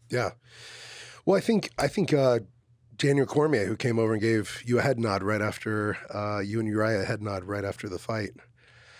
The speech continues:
I think he, he handles losses really hard.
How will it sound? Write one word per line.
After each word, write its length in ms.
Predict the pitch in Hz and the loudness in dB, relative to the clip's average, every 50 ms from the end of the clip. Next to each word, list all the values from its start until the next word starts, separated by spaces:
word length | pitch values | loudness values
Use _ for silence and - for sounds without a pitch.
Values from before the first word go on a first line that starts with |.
| - - - _ _ _ _ _ _ _ - | -20 -20 -20 _ _ _ _ _ _ _ -2
I 40 | - | 0
think 160 | - 165 - | 0 0 2
he, 280 | - 151 190 220 - - | 4 4 4 4 2 0
he 200 | - - 160 180 | 0 2 4 4
handles 320 | 190 156 107 107 95 90 98 | 6 4 4 2 0 0 0
losses 600 | 92 95 95 - - 98 95 - - - - - - - - | -2 -2 -2 -2 -6 -6 -6 -6 -6 -6 -8 -10 -14 -6 -2
really 200 | 117 110 98 101 | -2 0 0 0
hard. 300 | - 104 92 90 - - | 0 0 -2 -2 -4 -6